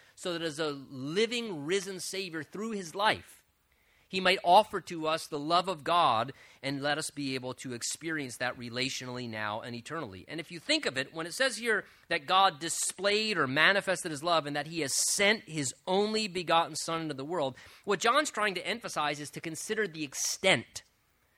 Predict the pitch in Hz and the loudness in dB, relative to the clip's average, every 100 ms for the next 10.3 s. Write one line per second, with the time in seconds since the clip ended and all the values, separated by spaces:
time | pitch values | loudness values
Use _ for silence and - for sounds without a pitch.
0 | _ _ _ 135 165 147 165 185 196 139 | _ _ _ -2 0 4 6 8 6 2
1 | 151 190 - 208 226 240 - _ _ _ | 0 0 -4 -6 -6 -10 -16 _ _ _
2 | _ _ - 151 151 - 165 160 143 123 | _ _ -8 -4 -4 0 0 0 -4 -6
3 | 131 131 - 101 87 82 - - - - | -6 -6 -10 -14 -14 -16 -12 -12 -12 -16
4 | _ _ _ _ _ 170 196 - - - | _ _ _ _ _ -4 -2 0 0 6
5 | 262 285 294 202 170 165 185 190 160 190 | 6 6 0 -2 2 4 4 0 -4 0
6 | 233 254 175 175 170 185 165 180 220 - | 0 0 -6 -6 -8 -8 -8 -10 -12 -12
7 | 233 254 156 165 165 170 170 143 170 165 | -8 -6 -6 -6 -8 -6 -6 -4 -6 -4
8 | 170 190 220 - - - _ 226 196 277 | -8 -2 -2 -2 -10 -20 _ -6 0 0
9 | 302 240 - - 254 254 175 165 - 175 | 0 0 0 0 4 6 6 4 -2 -4
10 | 190 180 156 | -2 -2 -8